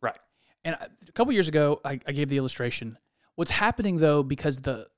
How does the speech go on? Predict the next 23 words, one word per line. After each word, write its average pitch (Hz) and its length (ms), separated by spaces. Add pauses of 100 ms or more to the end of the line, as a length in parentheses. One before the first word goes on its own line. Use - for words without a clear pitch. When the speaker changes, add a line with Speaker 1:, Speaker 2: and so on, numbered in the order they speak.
(120)
Speaker 2:
the 127 100
secular 196 560
left 139 240
has 131 100
gotten 135 220
so 123 200
aggressive. 131 840 (360)
Speaker 1:
Mm-hmm. 180 300 (260)
Speaker 2:
They, 180 260 (180)
they 175 160
don't 233 160
wanna 185 140
leave 180 260
me 147 120
alone. 147 440 (120)
Speaker 1:
Right. 107 160
Speaker 2:
They're 180 160
actually 190 260
saying, 156 360
"No, 269 340 (180)
Speaker 1:
Which 135 160
Speaker 2:
you" 208 80
Speaker 1:
was, 143 160